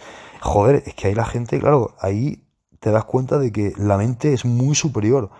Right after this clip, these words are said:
Tu límite está mucho más arriba de lo que realmente tú te crees.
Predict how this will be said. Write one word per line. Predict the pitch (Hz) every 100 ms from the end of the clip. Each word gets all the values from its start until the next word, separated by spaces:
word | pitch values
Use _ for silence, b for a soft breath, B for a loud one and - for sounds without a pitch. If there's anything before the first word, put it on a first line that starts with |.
| b b b b b _
Tu | 117
límite | 117 143
está | 135 143
mucho | 139 131
más | 139 123
arriba | 110 131 131 - -
de | 101
lo | 98
que | 95
realmente | 104 110 107
tú | 104
te | 101
crees. | 107 120 98